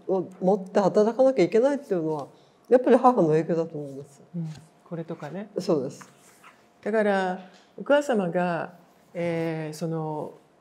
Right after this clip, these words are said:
Speaker 2: 運転の世界から、その、ハイヤーとか、タ-、タ-、タクシー、
Speaker 1: はい、
Speaker 2: タクシーです。
Speaker 1: タクシー、
Speaker 2: タクシー、
Speaker 1: はい。
Speaker 2: バス、
Speaker 1: はい、バス、ハイヤー、すべて。
Speaker 2: ジープ、
Speaker 1: はい。
Speaker 2: それからちょっとなんか、ちょっとクレーン車っぽく見えるようなものもなんか、写真の中に。
Speaker 1: あ、うちの、
Speaker 2: あ、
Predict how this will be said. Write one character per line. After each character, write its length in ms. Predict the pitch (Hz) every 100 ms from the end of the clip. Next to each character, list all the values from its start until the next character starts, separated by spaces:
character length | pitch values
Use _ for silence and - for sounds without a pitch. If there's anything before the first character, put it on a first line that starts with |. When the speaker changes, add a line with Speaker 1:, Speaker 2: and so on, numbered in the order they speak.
| _
Speaker 2:
運 200 | 190 208
転 240 | 214 233 226
の 180 | 220 214
世 160 | 226
界 240 | 220 180 -
か 160 | 151
ら、 420 | 156 170 156 - - _ _ _
そ 180 | - 165
の、 220 | 160 156
ハ 260 | 147 202 208
イ 100 | 202
ヤ 200 | 175 143
ー 20 |
と 120 | - 135
か、 180 | 139
タ-、 100 | 139 - _ -
タ-、 140 | 220 - - -
タ 140 | 220
ク 80 | 220
シ 160 | - 160
ー、 140 | -
Speaker 1:
は 100 | 214
い、 40 | 151
Speaker 2:
タ 160 | 220
ク 60 | -
シ 60 | 165
ー 0 |
で 20 |
す。 20 |
Speaker 1:
タ 120 | 208 180
ク 80 |
シ 180 | - 170
ー、 240 | 165 143 - - 143
Speaker 2:
タ 120 | 190
ク 80 | 220
シ 100 | 180
ー、 80 |
Speaker 1:
は 0 |
い。 0 |
Speaker 2:
バ 0 |
ス、 0 |
Speaker 1:
は 60 | 151
い、 40 |
バ 140 | 180 190
ス、 140 | 165
ハ 180 | 147 175
イ 120 | 156
ヤ 60 | 151
ー、 40 |
す 140 | - 254
べ 120 | 214
て。 180 | 156 147
Speaker 2:
ジ 120 | 214
ー 260 | 233 220
プ、 280 | 175 156 147
Speaker 1:
は 80 | 208
い。 20 |
Speaker 2:
そ 60 | 208
れ 80 | 208
か 100 | 214
ら 120 | 208
ち 100 | 285
ょ 20 |
っ 20 |
と 120 | - 208
な 100 | 208
ん 40 |
か、 240 | 180 135 - _ _ _ _ _ _ -
ち 80 | 285
ょ 60 |
っ 20 |
と 60 | -
ク 80 | 190
レ 80 | 269
ー 60 |
ン 20 | 320
車 160 | 349
っ 40 | 330
ぽ 100 | 320
く 120 | 294
見 100 | 214
え 60 | 196
る 80 | 190
よ 80 | 175
う 40 |
な 120 | 165
も 100 | 156
の 80 | 156
も 140 | 156
な 80 | 156
ん 60 | 160
か、 180 | 147 - - _ _ - -
写 180 | -
真 180 | 160 185
の 40 | 185
中 180 | 185 147
に。 200 | 143 - - _ -
Speaker 1:
あ、 80 | 208 - - -
う 100 | 240
ち 160 | 220 359
の、 160 |
Speaker 2:
あ、 20 | 392